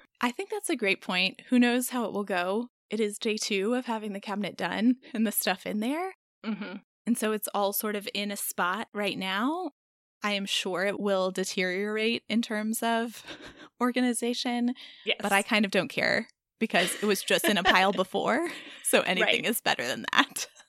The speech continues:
Speaker 2: Now it can be in a pile inside a lovely stained cabinet.
Speaker 1: <laughs> Yes.
Speaker 2: Love it.
Speaker 1: What's new with you, Sarah?
Speaker 2: I would like to talk about how bad I have been at self-care lately. <laughs> This is usually an area that goes pretty well for me,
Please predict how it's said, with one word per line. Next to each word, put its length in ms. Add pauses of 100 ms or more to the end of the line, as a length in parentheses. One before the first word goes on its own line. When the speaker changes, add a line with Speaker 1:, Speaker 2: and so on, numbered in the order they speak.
Speaker 2:
Now 120
it 80
can 100
be 100
in 60
a 60
pile 580
inside 340
a 60
lovely 340
stained 440
cabinet. 500
Speaker 1:
<laughs> 40 (160)
Yes. 440 (720)
Speaker 2:
Love 160
it. 140 (680)
Speaker 1:
What's 260
new 120
with 180
you, 180
Sarah? 460 (720)
Speaker 2:
I 180
would 140
like 120
to 60
talk 240
about 360
how 300
bad 360
I 80
have 180
been 240
at 160
self-care 440
lately. 540
<laughs> 40 (1000)
This 220
is 260 (100)
usually 480
an 140
area 320
that 140
goes 220
pretty 320
well 220
for 180
me, 320